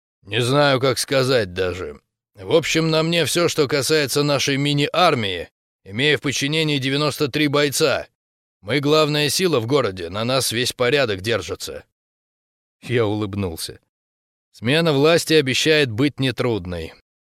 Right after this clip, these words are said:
Форс-мажор, конечно же, никто не отменял, и можно быть уверенным, что в процессе вылезет немало подводных камней, как без шишек, они по-любому будут. Представляя, как совсем скоро отдохну в комфортных условиях, я спросил:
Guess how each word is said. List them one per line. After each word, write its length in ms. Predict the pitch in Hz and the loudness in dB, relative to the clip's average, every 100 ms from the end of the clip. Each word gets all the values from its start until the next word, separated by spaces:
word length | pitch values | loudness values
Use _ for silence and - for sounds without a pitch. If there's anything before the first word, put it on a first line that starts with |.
| _ | _
Форс-мажор, 580 | 165 180 196 175 233 220 | -4 0 2 6 6 6
конечно 420 | 170 165 156 151 | 4 2 0 0
же, 100 | 131 | -2
никто 280 | 143 - 165 | -2 0 0
не 80 | 151 | 2
отменял, 640 | 139 147 147 208 240 156 | 0 0 2 4 4 4
и 40 | |
можно 280 | 127 143 135 | 2 0 0
быть 200 | 127 131 | -2 -2
уверенным, 460 | 127 139 160 147 120 | 0 0 0 0 -2
что 220 | - 127 | -2 -2
в 40 | |
процессе 520 | - 127 - 156 - 123 | -2 -4 0 0 0 -2
вылезет 420 | 143 131 120 143 | 0 -2 -2 0
немало 420 | 147 143 131 113 | 2 4 4 2
подводных 580 | 123 120 113 107 107 - | 0 0 0 0 -2 -2
камней, 520 | 127 135 170 233 240 - _ _ _ - | -2 0 4 4 4 -2 _ _ _ -2
как 200 | 170 151 | 0 0
без 180 | 139 | 0
шишек, 360 | - 113 - - | 0 -2 -4 -2
они 220 | 151 190 | -2 0
по-любому 560 | 196 202 170 185 202 135 | 0 0 2 2 2 0
будут. 420 | 113 98 87 - _ _ _ _ | 0 -2 -6 -10 _ _ _ _
Представляя, 640 | 113 101 123 120 160 160 | -6 -4 0 2 4 4
как 180 | 151 139 | 2 0
совсем 400 | - 131 156 147 | 0 0 0 -2
скоро 380 | - 151 143 131 | 0 2 4 2
отдохну 440 | 123 120 - 147 | 2 -2 0 -2
в 60 | 127 | -2
комфортных 640 | 127 113 139 117 113 98 | -4 -2 -2 -2 -6 -8
условиях, 560 | 101 156 185 175 151 139 | -6 -2 0 0 0 0
я 180 | 143 | 0
спросил: 580 | - 143 143 - 101 - | -2 -4 -4 -4 -6 -10